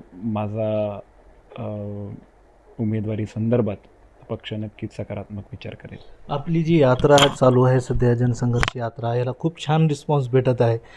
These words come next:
Speaker 2: तर यामुळे पण, अ, त्याचा काही फायदा होईल?
Speaker 1: नाही, खूप, अ, म्हणजे आनंद वाटतो या पद्धतीचा प्रतिसाद मिळतोय. म्हणजे मला असं वाटतं की हे जे सात आठ वर्ष मी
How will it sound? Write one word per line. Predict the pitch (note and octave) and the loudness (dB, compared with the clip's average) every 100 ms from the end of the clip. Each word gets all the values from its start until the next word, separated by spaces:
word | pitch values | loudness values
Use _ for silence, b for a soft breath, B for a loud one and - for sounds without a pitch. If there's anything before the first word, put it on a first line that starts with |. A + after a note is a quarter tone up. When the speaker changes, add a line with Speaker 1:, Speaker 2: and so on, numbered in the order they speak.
| B B - | B B 6
Speaker 2:
तर | C#3+ | 8
यामुळे | C#3 C#3+ D3+ D#3+ | 10 10 10 8
पण, | E3 E3+ E3 | 8 4 4
अ, | D#3+ D3+ | 2 0
त्याचा | D3 D3 | -4 -8
काही | - - | -10 -10
फायदा | - - - C#3 C#3 | -14 -16 -10 -6 -4
होईल? | C#3+ D#3 C#3 - - - - _ _ _ _ _ - - | -4 -6 -12 -20 -20 -20 -20 _ _ _ _ _ -16 -4
Speaker 1:
नाही, | F3 F3 F3 | -2 -2 -4
खूप, | - E3+ - - | -6 -6 -6 -4
अ, | D3 C#3 B2+ B2 A#2+ B | -2 0 0 -2 -4 B
म्हणजे | B2+ C#3 | -2 0
आनंद | C3 D3 D#3 | 2 2 2
वाटतो | C#3+ - | 0 0
या | C3+ | -2
पद्धतीचा | - B2+ A#2 A#2 A2+ | 0 -2 -2 -4 -6
प्रतिसाद | A#2 G#2+ - - G#2+ | -8 -10 -10 -10 -10
मिळतोय. | G#2 G#2 - E3 | -8 -10 -10 -8
म्हणजे | C#3 C3+ | -6 -6
मला | C3 B2 C3 | -6 -4 -4
असं | C3 | -6
वाटतं | B2+ A#2+ C3+ | -8 -8 -8
की | C3+ | -4
हे | C3 | -4
जे | B2+ A#2 | -2 -4
सात | - G#2+ G#2+ | -6 -14 -8
आठ | B2 B2 | -8 -6
वर्ष | A#2 - B2 A#2+ A#2 b b b b _ _ - | -8 -8 -6 -6 -6 b b b b _ _ -8
मी | A2 G#2+ A2 A2 | -4 -2 -2 -2